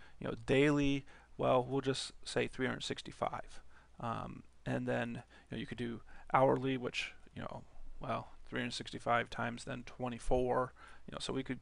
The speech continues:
we could really go kind of crazy if we wanted to. And then T is the number of years that you're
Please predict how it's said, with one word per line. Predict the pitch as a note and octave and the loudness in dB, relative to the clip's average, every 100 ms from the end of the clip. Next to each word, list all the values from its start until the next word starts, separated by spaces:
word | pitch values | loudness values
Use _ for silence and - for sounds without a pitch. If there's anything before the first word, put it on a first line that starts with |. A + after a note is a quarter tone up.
| - | -6
we | G3 | -2
could | - B2 | -2 -2
really | C3 C3+ A#2+ | 0 0 0
go | A#2 A2+ A#2 - | 0 0 -2 -2
kind | B2 A#2+ | -2 -2
of | A#2 | -2
crazy | - A#2+ A#2 A2 | -2 0 0 -2
if | A#2 | -6
we | A2+ | -8
wanted | A2 - - | -8 -8 -8
to. | - - - - - - - - - - - - - - - - - - - - - - - - - - - - | -10 -10 -12 -8 2 2 2 -2 -14 -16 -16 -16 -18 -18 -20 -18 -18 -18 -18 -18 -14 -14 -12 -14 -14 -16 -18 -6
And | - C3 | -2 2
then | B2+ B2+ | 0 0
T | - - F#3+ C3 C#3+ C#3+ - - - - - - - - - - - - - - | 0 2 2 2 0 -4 -16 -20 -20 -20 -20 -20 -20 -20 -20 -18 -18 -18 -16 -4
is | C3+ B2+ B2 | 2 2 0
the | B2+ | 0
number | C3+ C3+ | 2 2
of | A#2+ B2+ | 0 0
years | D3 - C#3 - - - - - - - - - - - - - - - - - - - - - - - - - - - - - - - - - - - - - - - - - - - - - - - - | 0 0 -4 -6 -8 -12 -18 -18 -20 -20 -20 -20 -20 -20 -20 -20 -20 -20 -20 -20 -20 -20 -20 -20 -18 -16 -16 -16 -18 -20 -20 -20 -20 -20 -20 -20 -16 -14 -16 -20 -18 -20 -18 -18 -20 -20 -20 -20 -20 -20 -4
that | C#3 - | -4 -2
you're | B2+ B2 C3+ | -2 -2 -4